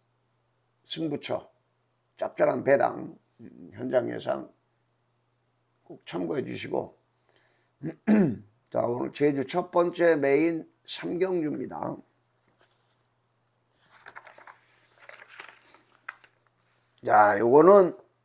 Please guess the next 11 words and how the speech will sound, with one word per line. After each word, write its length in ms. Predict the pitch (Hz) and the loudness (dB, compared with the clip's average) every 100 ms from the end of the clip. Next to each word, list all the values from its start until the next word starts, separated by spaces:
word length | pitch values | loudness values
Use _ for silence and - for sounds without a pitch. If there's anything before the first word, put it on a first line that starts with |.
| _ _ _ | _ _ _
예측권 560 | 139 175 175 - 180 160 | 2 4 2 -2 -2 -2
이십 280 | 160 - - | -4 -6 -8
장. 280 | 123 - - _ _ _ _ _ _ _ _ _ _ _ | -8 -10 -16 _ _ _ _ _ _ _ _ _ _ _
한 500 | - - 208 208 214 | -12 -8 -6 -6 8
방 340 | 214 220 214 - _ _ _ - | 12 12 10 -4 _ _ _ -6
찍어 220 | 185 196 | 0 2
먹습니다. 400 | 160 - - 117 - | 0 -4 -8 -10 -12
한 320 | 180 - 208 | -12 -12 -4
방 300 | 190 165 147 | -2 -4 -6
찍어 240 | - 147 | -10 -8
먹습니다. 420 | 127 110 - 117 | -8 -10 -16 -20